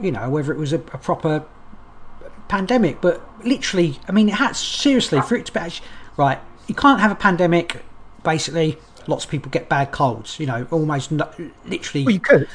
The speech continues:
Speaker 1: The, but
Speaker 2: No, because it's, it's a, a, something that's spread across the whole world at the same time.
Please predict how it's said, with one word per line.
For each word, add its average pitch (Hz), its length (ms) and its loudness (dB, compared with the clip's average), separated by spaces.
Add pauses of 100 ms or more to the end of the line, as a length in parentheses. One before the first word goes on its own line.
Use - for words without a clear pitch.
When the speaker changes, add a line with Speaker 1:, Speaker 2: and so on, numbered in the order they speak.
Speaker 1:
The, 196 100 2 (1120)
but - 220 0
Speaker 2:
No, - 460 8
because 226 220 8
it's, - 260 4 (160)
it's 208 160 6
a, 226 120 12 (100)
a, - 480 8
something 247 360 10 (120)
that's - 140 2
spread 233 240 8
across - 300 8
the 214 80 8
whole 226 280 10
world 160 300 10 (540)
at 208 100 4
the 160 80 -2
same 190 300 8
time. 151 400 8